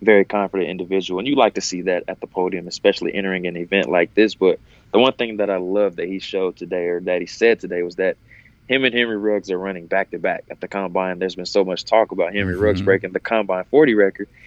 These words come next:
Speaker 1: He was like, "Hey, the guy before him might do it before he even gets the opportunity to do it." So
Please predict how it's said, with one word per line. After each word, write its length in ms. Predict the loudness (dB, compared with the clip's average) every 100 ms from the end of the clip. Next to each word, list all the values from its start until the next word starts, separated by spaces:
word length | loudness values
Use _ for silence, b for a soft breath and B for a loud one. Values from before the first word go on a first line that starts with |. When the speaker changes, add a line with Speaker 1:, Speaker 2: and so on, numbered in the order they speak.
| B
Speaker 1:
He 60 | 0
was 140 | 4
like, 180 | 6 6
"Hey, 200 | 6 4
the 120 | 2
guy 180 | 0 2
before 400 | 0 -2 0 0
him 80 | 0
might 220 | -2 -2
do 220 | 2 2
it 40 | 2
before 280 | -2 -4 -2
he 60 |
even 200 | -2 -2
gets 160 | -4 -2
the 120 | 0
opportunity 500 | 0 -2 -6 -4 -4
to 120 | -4
do 240 | -2 0 0
it." 80 |
So 260 | -2 -4 -4